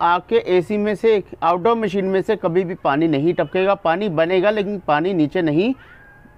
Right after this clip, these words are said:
गिरेगा। दोस्तों, कई बार क्या होता है, आपने इसके ऊपर इंसुलेशन लगवा ली या सुपरलोन लगवा ली, दोनों पाइप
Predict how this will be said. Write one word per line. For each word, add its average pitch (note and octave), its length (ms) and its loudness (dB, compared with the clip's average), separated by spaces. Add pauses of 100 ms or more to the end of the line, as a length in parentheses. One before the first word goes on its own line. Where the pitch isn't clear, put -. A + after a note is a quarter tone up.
(140)
गिरेगा। D#3+ 500 0 (760)
दोस्तों, G3+ 320 0
कई A3 220 0
बार A#3 180 0
क्या A3+ 160 0
होता G3+ 300 2
है, A3 180 2
आपने F#3 380 4
इसके G#3 200 -2
ऊपर G#3+ 180 0
इंसुलेशन G3 520 0
लगवा F3+ 300 2
ली A#2 200 -2 (600)
या F3+ 100 0
सुपरलोन G3+ 460 0
लगवा F3+ 280 2
ली, A#2+ 220 -2 (440)
दोनों G3 320 0
पाइप G3 300 0